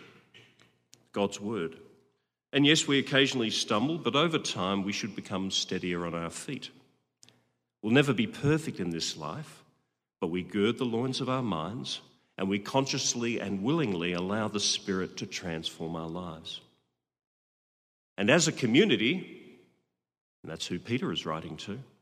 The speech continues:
we must remember that our fellow travellers will also stumble from time to time as the Spirit is transforming them. The flesh is weak,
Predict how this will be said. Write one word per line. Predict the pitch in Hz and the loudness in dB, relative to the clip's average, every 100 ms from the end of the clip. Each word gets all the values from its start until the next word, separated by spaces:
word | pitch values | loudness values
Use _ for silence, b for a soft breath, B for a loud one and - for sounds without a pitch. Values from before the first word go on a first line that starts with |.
| B B B B | B B B B
we | 123 | 6
must | 127 156 - | 8 6 4
remember | 120 151 165 | 4 4 4
that | 107 101 | 2 4
our | 98 | 2
fellow | - 156 226 156 | 2 -2 0 -2
travellers | - 90 82 87 110 | -2 -4 -2 -2 -2
will | 120 165 | 2 4
also | 202 196 85 | 4 2 0
stumble | - - 82 78 | -2 -2 -4 -6
from | - 78 | -8 -10
time | - 80 78 | -8 -10 -10
to | 87 | -10
time | - 95 104 | -6 -4 -4
as | 101 110 | -4 -4
the | 123 | -4
Spirit | 120 - 92 90 | -4 -2 -2 -2
is | 104 - | -4 -6
transforming | - 78 82 - 82 90 104 | -4 -4 -6 -6 -6 -6 -6
them. | 170 139 - - - _ _ _ _ _ _ _ _ _ _ - _ | -4 -6 -8 -16 -20 _ _ _ _ _ _ _ _ _ _ -20 _
The | - | -2
flesh | 151 175 - | 0 2 0
is | - | -2
weak, | 92 82 80 | -2 -2 -4